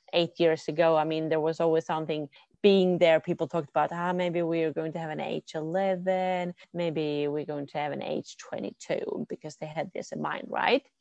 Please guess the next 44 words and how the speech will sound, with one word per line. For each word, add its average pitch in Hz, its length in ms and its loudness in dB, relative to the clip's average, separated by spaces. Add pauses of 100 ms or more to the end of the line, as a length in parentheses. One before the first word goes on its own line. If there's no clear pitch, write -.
(140)
Uh, 180 300 8
but 175 240 4
what 196 300 4
also 254 420 10
happened, 165 640 0 (120)
um, 156 600 -2 (140)
a - 20 -20
few 190 180 4
years 170 320 6 (160)
back, 156 340 6
or 160 140 6
I 156 120 4
would 156 160 2
say 156 220 4
ab-, - 120 -2 (140)
about 151 340 2 (100)
ten 196 240 4
years 151 260 -2
back, - 360 -2
is 160 140 -4
that, 151 200 0 (380)
that, 143 380 4 (240)
I 156 60 0
mean, 156 260 0
this - 260 0 (100)
thought 180 280 12
about - 240 0
cities 160 420 0
having 156 280 -2
to 147 120 -8
change 190 720 2
really, 156 640 4
really 165 260 4
got 208 340 4
to - 180 -2
us. - 280 0
I 151 40 -2
mean, 151 260 -4 (120)
not 175 260 4
me 165 280 0
personally, 165 540 0
but, - 220 0 (100)
but 156 240 -2
the, 143 340 4